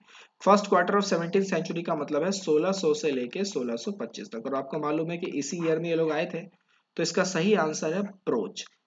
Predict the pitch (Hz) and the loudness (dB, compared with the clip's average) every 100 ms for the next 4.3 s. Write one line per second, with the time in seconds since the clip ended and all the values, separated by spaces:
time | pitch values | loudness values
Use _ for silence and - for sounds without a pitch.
0 | - 139 180 - - 139 170 180 175 143 | -6 -2 0 -2 2 4 4 2 -2 -2
1 | - - 120 117 117 - _ _ - 208 | -2 -4 -2 -4 -6 -14 _ _ 4 4
2 | 208 - - 147 147 180 - - - 170 | 4 -4 2 2 2 -4 -4 -4 2 2
3 | 180 175 180 180 202 180 170 175 151 151 | 2 0 0 0 -2 0 -2 0 -2 -2
4 | 156 185 | -2 -2